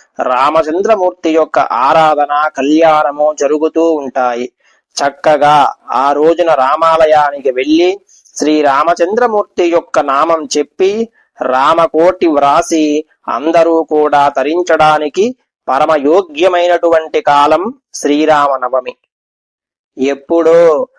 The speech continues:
త్రేతాయుగంలో రామావతారం వచ్చినా అందరూ తేలికగా తరించడం కోసమని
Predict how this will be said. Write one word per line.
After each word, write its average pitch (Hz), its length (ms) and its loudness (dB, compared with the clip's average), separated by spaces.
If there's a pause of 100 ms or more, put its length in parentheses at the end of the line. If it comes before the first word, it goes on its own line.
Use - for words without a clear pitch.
(300)
త్రేతాయుగంలో 180 1000 0 (160)
రామావతారం 175 920 2 (120)
వచ్చినా 147 420 -2 (640)
అందరూ 160 480 0 (160)
తేలికగా 160 560 0 (120)
తరించడం 160 580 0 (120)
కోసమని 156 520 -4